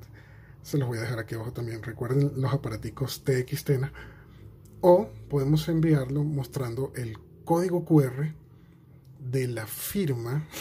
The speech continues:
de la transacción en hexadecimal. Wow, no, no hay manera que nada salga de aquí, ni nuestros Bitcoin, ni nuestra llave privada, ni siquiera una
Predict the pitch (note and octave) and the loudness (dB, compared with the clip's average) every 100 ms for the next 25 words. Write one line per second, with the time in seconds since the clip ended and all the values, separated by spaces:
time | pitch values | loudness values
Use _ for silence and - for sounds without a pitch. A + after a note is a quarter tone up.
0 | - D3 C3 D3 C3 G#2 A2+ A#2 - A2+ | -4 0 2 4 2 0 -4 -4 -4 -4
1 | - C#3+ A2+ - - - - - - - | 0 0 0 -6 -18 -20 -20 -20 -14 -6
2 | B2 A#2+ - A#2+ G#2+ - A2 G#2+ G#2 - | -2 -2 -2 -2 0 -2 -2 -6 -8 -16
3 | - - - - - - B2+ B2 B2 G#2+ | -20 -20 -20 -20 -20 -14 -2 0 0 -2
4 | A2+ B2+ - - A#2+ B2+ C3 D3+ E3+ F3 | -6 -6 -10 -8 -2 0 4 6 6 4
5 | E3+ - - - C#3 C3+ C3 D3+ G3 G3 | 4 -2 -18 -4 -2 0 2 4 6 6
6 | G3 F#3+ E3 D#3 E3 C#3+ - A2 A2 A#2+ | 4 2 4 6 6 2 0 -10 -6 -6
7 | A2 G#2+ - G#2+ G#2+ - D#3 D#3 D#3 D#3+ | -4 -6 -8 -10 -12 0 4 8 6 4
8 | - - - - B2 A#2 A2 - G#2+ G#2+ | -10 -20 -20 -8 -6 -4 -6 -8 -8 -2
9 | C3+ C#3+ B2+ B2+ C3+ D3+ D3+ D#3+ D#3 G3 | -2 0 0 0 -4 0 0 0 0 2
10 | G#3+ G#3+ G#3 | 4 2 0